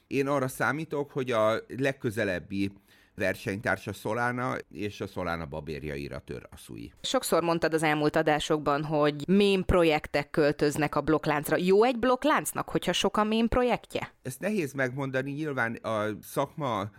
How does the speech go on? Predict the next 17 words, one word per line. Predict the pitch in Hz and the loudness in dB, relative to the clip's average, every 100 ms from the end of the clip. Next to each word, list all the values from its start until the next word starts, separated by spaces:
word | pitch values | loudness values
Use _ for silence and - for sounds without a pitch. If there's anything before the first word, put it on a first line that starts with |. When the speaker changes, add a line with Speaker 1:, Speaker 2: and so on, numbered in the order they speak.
| - - _ | -20 -20 _
Speaker 1:
nem | - 95 101 | -10 -6 -4
feltétlenül | 101 87 87 80 90 76 | -2 -4 -2 -6 -4 -6
szereti | - 95 85 - 85 | -6 -4 -4 -4 -4
a | |
mém | 82 85 76 | -4 -6 -6
projekteket, | 87 78 78 - 78 82 73 | -6 -6 -6 -10 -10 -10 -10
hiszen | 90 82 90 82 80 - _ _ _ - | -14 -10 -6 -6 -8 -14 _ _ _ -4
kárt | 120 123 131 | 2 2 2
okoznak, | 127 131 113 101 110 101 98 - | -4 0 -2 0 -2 -2 -2 -10
igaziból | - 110 107 104 92 104 92 92 - - - | -10 -6 -6 -6 -2 -2 -2 -4 -12 -20 -8
nincsen | 113 147 151 147 110 101 101 - | -2 -2 -2 0 0 0 -6 -4
értékteremtő | 123 113 117 98 - 101 87 90 87 90 80 | -2 -2 -2 -4 0 0 2 0 -2 -4 -4
funkciójuk, | - 104 104 - 131 131 160 170 160 - - _ - | -6 -8 -8 -4 -2 -2 -2 -4 -8 -18 -20 _ -4
de | 123 | -2
a | 127 | -2
piac | - 139 113 | 0 -2 -2
szereti. | - 101 80 - 80 | -4 -2 -2 -6 -12